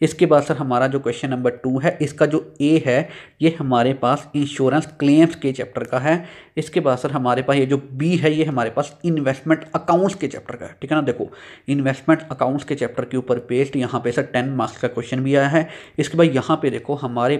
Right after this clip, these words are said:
पास ना ए एस थर्टीन में से भी आया है। ए एस थर्टीन भी हमारा इन्वेस्टमेंट अकाउंट्स के ऊपर बेस्ड है। तो यहाँ पे देखो ए एस थर्टीन से भी फ़ाइव मार्क्स का है। तो टोटल अगर मैं कहूँ सर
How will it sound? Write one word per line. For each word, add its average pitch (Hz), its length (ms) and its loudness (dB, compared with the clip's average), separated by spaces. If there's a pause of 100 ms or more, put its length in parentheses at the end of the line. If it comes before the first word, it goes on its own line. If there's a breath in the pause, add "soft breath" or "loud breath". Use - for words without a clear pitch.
पास 107 220 -8
ना 143 200 -4
ए 139 140 2
एस 143 280 0
थर्टीन 247 460 4
में 208 100 4
से 139 140 -2
भी 120 160 -6
आया - 140 -10
है। - 80 -16 (260 loud breath)
ए 135 120 2
एस 156 160 -2
थर्टीन 135 280 -2
भी 151 100 2
हमारा 123 280 0
इन्वेस्टमेंट 127 440 -2
अकाउंट्स 113 220 -4
के 127 80 -2
ऊपर 123 160 -2
बेस्ड 113 300 -4
है। 170 100 0 (200 loud breath)
तो 139 60 0
यहाँ 127 160 2
पे 139 100 0
देखो 127 280 2
ए 131 100 2
एस 139 160 2
थर्टीन 139 260 0
से 139 100 -2
भी 131 120 -2
फ़ाइव 120 240 -2
मार्क्स 110 220 -8
का - 120 -10
है। 78 140 -12 (260 loud breath)
तो - 60 -2 (140)
टोटल 156 280 6
अगर 156 220 0
मैं 151 140 0
कहूँ 131 240 -2
सर - 160 -2